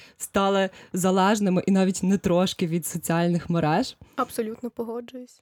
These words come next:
Speaker 1: Думаю, кожен. І от мені цікаво почати з того, чи ти відчула себе менш залежною після ось цього такого свого челенджу?
Speaker 2: Мгм. Ем, я готова сказати, що я стала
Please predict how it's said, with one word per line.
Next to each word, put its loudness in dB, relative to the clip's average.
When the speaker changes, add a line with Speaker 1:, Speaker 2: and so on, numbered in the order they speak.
Speaker 1:
Думаю, 2
кожен. 2
І 2
от 0
мені 4
цікаво 0
почати -2
з -10
того, -2
чи -6
ти -2
відчула -2
себе -2
менш 0
залежною -4
після -4
ось -6
цього -4
такого -10
свого -6
челенджу? -8
Speaker 2:
Мгм. -8
Ем, -8
я -4
готова -2
сказати, -6
що -8
я -6
стала -4